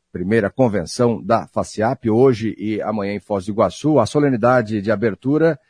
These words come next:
logo mais às duas horas da tarde, com os pronunciamentos do presidente da faciap, Fernando Moraes, do presidente da Confederação das Associações Comerciais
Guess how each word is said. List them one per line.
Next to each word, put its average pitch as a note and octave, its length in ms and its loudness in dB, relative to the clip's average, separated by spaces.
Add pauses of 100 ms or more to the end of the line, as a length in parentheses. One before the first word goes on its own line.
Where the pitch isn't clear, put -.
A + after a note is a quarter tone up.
(140)
logo A2+ 200 0
mais A#2+ 280 2
às G#2 140 -2
duas A2+ 300 0
horas A2 320 0
da G2+ 120 0
tarde, B2 540 0
com A2 460 -2
os G#2+ 160 -6
pronunciamentos B2+ 720 0
do A2 120 -4
presidente A2+ 420 -2
da G#2 120 0
faciap, G#2+ 500 -2
Fernando A2 460 -2
Moraes, C3+ 560 4 (260)
do B2+ 120 -6
presidente C#3 380 -2
da B2 100 -2
Confederação A#2+ 600 -2
das A2+ 180 -2
Associações A2 520 -4
Comerciais G#2+ 640 0